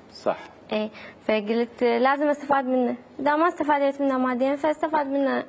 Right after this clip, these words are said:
Speaker 2: غير شيء، يعني الناس
Speaker 1: إيه.
Speaker 2: تحب هذا الشيء فأقدم لهم أني ال-
Speaker 1: حلو.
Speaker 2: هاي التفاصيل.
Speaker 1: حلو.
Speaker 2: فبديت يعني تقريبًا هي سبحان الله، بعد الله من يريد يوفق أحد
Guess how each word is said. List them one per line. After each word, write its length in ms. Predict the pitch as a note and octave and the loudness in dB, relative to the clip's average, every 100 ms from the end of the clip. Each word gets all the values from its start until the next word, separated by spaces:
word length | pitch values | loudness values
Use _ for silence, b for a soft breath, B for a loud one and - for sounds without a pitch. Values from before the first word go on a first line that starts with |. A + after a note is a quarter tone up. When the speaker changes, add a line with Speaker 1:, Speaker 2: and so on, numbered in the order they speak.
| B B B - | B B B 0
Speaker 2:
غير 140 | D4+ | 2
شيء، 200 | D#4 C4 | 2 0
يعني 140 | A#3 A#3+ | 0 2
الناس 280 | B3 C4+ G#3+ | 2 2 0
Speaker 1:
إيه. 220 | G3 - | -2 -2
Speaker 2:
تحب 320 | - D4 C4 | -2 0 0
هذا 280 | A#3 A3 A3 | 0 0 -2
الشيء 260 | G#3+ A#3+ | -2 -4
فأقدم 500 | C4+ F#4 - D4 C4 | 0 0 2 0 2
لهم 280 | C4 A#3 A3 | 2 2 0
أني 360 | - A3 A2 A2 | 0 0 0 -2
ال- 220 | - - | -2 -2
Speaker 1:
حلو. 220 | A#2+ F2 - | 0 -2 -4
Speaker 2:
هاي 180 | A2 A2 | -4 -4
التفاصيل. 540 | - A2 - - A3 | -6 -6 -6 -4 -4
Speaker 1:
حلو. 80 | F#3+ B B B - - | -6 B B B -20 -4
Speaker 2:
فبديت 1040 | E4+ E4 D4+ C#4 - - - C4 C4+ D4+ C4+ | 2 4 4 2 -2 -4 0 2 4 2 2
يعني 320 | B3 B3+ B3 | 2 2 2
تقريبًا 420 | C4+ C4 D4+ D4+ | 0 0 2 4
هي 360 | D#4 D4+ C4+ B3 | 4 4 4 0
سبحان 420 | C4 - C#4 C4+ | -2 0 0 2
الله، 340 | A#3+ A#3 A#3 | 2 2 0
بعد 320 | A#3 A3+ A#3+ - | 0 0 0 0
الله 200 | B3 B3+ | 0 2
من 160 | C4+ | 4
يريد 240 | C4+ B3+ A#3+ | 4 4 2
يوفق 400 | C4 - C4 C#4 | 2 0 -2 -2
أحد 320 | C#4 D#4 | 0 2